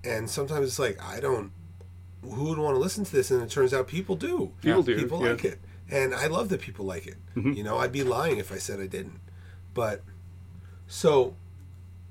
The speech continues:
Speaker 1: I want you to send that movie.
Speaker 2: Okay.
Speaker 1: And I just wanna s-, to, to, to double back. We were talking about jealousy.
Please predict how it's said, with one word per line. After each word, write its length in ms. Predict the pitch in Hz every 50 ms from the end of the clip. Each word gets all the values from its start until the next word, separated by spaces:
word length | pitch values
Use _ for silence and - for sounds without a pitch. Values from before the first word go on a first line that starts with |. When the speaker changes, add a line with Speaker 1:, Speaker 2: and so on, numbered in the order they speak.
| - - - - - -
Speaker 1:
I 100 | 123 127
want 320 | 127 143 156 170 170 -
you 60 | 185
to 80 | 160 135
send 260 | - - 123 101 90
that 120 | 85 85
movie. 360 | 87 95 101 - - - - - - - -
Speaker 2:
Okay. 320 | 120 120 - - 113 143 - - - - -
Speaker 1:
And 100 | - 117
I 40 | 123
just 180 | 135 139 -
wanna 140 | 170 165 151 139
s-, 120 | - - - -
to, 140 | - 135 120 101
to, 180 | 87 - -
to 340 | - - - - - - 120
double 280 | 104 - 127 139 160 151
back. 380 | 117 107 98 95 - - - - - - - - - -
We 60 | 110 110
were 40 | 117
talking 260 | - 127 120 123 123
about 220 | 117 110 107 101 90
jealousy. 560 | 92 104 101 92 90 85 - 85 - 76